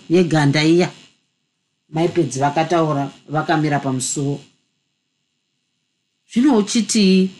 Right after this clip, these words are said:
vanganomutse dziwo here muroora? Iye, <laughs> vatete, imi hanzva dzenyu hamuizivi here? Chokwadi hariviri pasina chatadzwa nhasi.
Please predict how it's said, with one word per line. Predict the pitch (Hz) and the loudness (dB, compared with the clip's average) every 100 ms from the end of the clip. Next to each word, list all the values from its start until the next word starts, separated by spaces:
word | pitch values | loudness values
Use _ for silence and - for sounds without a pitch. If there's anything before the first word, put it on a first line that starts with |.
| - _ _ _ | -20 _ _ _
vanganomutse | 175 214 240 220 214 208 190 185 | 2 2 4 4 4 4 4 2
dziwo | 151 127 151 147 | 0 0 0 2
here | 151 147 175 | 2 2 4
muroora? | 185 156 151 - - _ _ _ _ _ _ _ | 4 4 0 -4 -16 _ _ _ _ _ _ _
Iye, | 220 202 185 180 - | 0 2 0 -2 0
<laughs> | 190 - - | 0 0 -2
vatete, | 196 233 294 - 156 - | 0 0 0 -2 -4 -6
imi | 202 220 | -2 0
hanzva | 220 190 190 | 0 0 0
dzenyu | 175 165 | 2 2
hamuizivi | 185 160 165 131 135 139 | 2 2 0 -2 -2 -4
here? | 127 143 _ _ _ _ _ _ _ _ | -4 -10 _ _ _ _ _ _ _ _
Chokwadi | - 208 233 190 185 | -10 -2 0 0 0
hariviri | 160 143 147 180 180 | 0 0 0 0 0
pasina | 165 160 165 151 | -4 -2 -2 -2
chatadzwa | 156 143 147 131 127 | -4 -4 -4 -4 -4
nhasi. | 117 127 - - | -2 -4 -6 -12